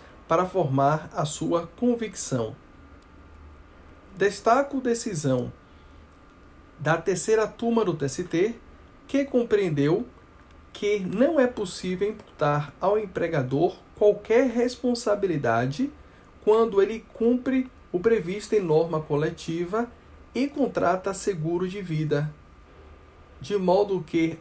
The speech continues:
a responsabilidade pelo descumprimento do contrato seria da empresa seguradora, nada sendo possível imputar ao empregador caso ele efetivamente cumpra a cláusula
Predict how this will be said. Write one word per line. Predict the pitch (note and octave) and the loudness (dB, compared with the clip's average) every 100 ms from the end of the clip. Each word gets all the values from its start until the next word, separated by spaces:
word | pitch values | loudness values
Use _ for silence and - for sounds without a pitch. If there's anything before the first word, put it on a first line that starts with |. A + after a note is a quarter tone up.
| - | -6
a | E3 | -6
responsabilidade | F3 B3+ - B3+ A#3 A3+ G#3+ G#3 D3 C3+ C3+ C#3 | -2 -2 -2 -4 -2 -2 -4 -4 -2 0 0 -2
pelo | C#3+ D#3+ | -4 -2
descumprimento | E3+ B3 B3+ A#3+ A3+ G3+ E3 C#3 C3 C3+ C#3 - - - - | 2 2 2 -4 -4 -4 0 0 0 -2 -4 -6 -18 -20 2
do | A3 C#4 | 4 4
contrato | C#4 G3 D3+ C3 A#2+ C3 C3 C4 D#4 - - - | 2 -2 0 0 2 2 2 -2 -2 -12 -20 -12
seria | - F#3 F#3+ | 0 2 4
da | F#3 | 2
empresa | G3+ F3+ F3+ G#3+ G#3+ G#3 | 0 -2 0 2 2 0
seguradora, | - C#4+ B3 C4 B3 G3 E3 E3 E3+ - - - - - | 0 0 0 2 4 4 2 0 -2 -10 -20 -20 -20 -10
nada | F3 G3+ A#3 A#3 | -2 0 2 2
sendo | A#3 G3+ F#3 F#3 | 0 -2 -2 -4
possível | F3+ D3+ - D#3 D#3 D3+ C#3 - - - D#3+ | -6 -8 -4 -4 0 0 -2 -6 -20 -12 -10
imputar | E3+ E3+ D#3+ C#3 C#3 C#3 - | -6 -6 -2 2 2 0 -8
ao | C3+ | -4
empregador | D3 D3+ G#3 A3 E3 F3 A#3 A3+ - - - | -2 -2 0 0 2 2 2 -2 -18 -20 -6
caso | F#3+ G#3 G3+ G#3 | 0 0 4 4
ele | G#3+ G#3+ | 4 4
efetivamente | G#3 B3+ C4+ B3 G#3 G3+ F3+ F#3 G#3 G3 | 4 4 0 -6 -4 -2 -2 -4 -8 -10
cumpra | - E3+ F3+ G3 G3+ G#3 - | -8 -8 -4 0 0 0 -6
a | - | -6
cláusula | F#3 E3 D#3 E3+ F3 F#3 F#3+ | -2 2 4 4 2 0 -2